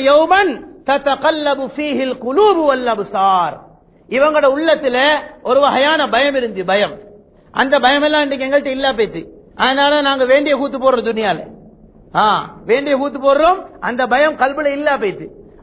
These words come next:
அவங்கள்ட்ட அந்த பயம் இருந்தது. அல்லாஹ் சொல்றான், யகாஃபூன யௌமன் ததகல்லபு ஃபீஹில் குலூபு வல் அப்சார். உள்ளங்களும்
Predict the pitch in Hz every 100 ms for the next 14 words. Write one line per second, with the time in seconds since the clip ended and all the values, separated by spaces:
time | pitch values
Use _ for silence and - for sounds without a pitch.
0 | - 262 302 311 285 294 262 294 294 285
1 | 262 208 - 233 285 269 240 220 170 -
2 | - 180 240 254 320 285 196 277 277 247
3 | 247 240 233 220 - - - 311 311 285
4 | 339 330 302 277 254 285 262 247 247 247
5 | 285 254 233 226 208 185 147 196 190 156
6 | - _ - 254 339 349 311 294 269